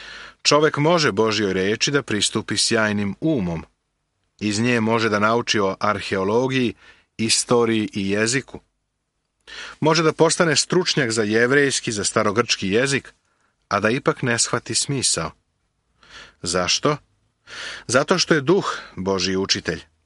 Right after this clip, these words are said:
Čak je i prorok Isaija rekao: „Otkako je veka ne ču se, niti se ušima dozna, niti oko vide Boga osim tebe,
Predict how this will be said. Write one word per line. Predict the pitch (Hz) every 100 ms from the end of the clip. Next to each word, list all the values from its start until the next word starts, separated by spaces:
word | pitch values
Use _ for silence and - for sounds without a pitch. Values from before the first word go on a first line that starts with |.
| _ _ _ _ _ _ _ _ _ _
Čak | - 147 -
je | 139
i | 110
prorok | 120 127 143 -
Isaija | 110 - 117 160 117
rekao: | 120 - 139 95 - 165 - _ - - - -
„Otkako | 139 160 - 185 156
je | 120
veka | 113 143 170 - 135
ne | 104 143
ču | - 160
se, | - 151 131 _ _ _ _
niti | 127 131 127
se | -
ušima | 131 151 - 123 95
dozna, | 127 165 156 131 - _ - - - -
niti | 170 208 185
oko | 190 220 151
vide | 147 165 117
Boga | 110 156 143
osim | 127 113 - 87
tebe, | - 139 151 135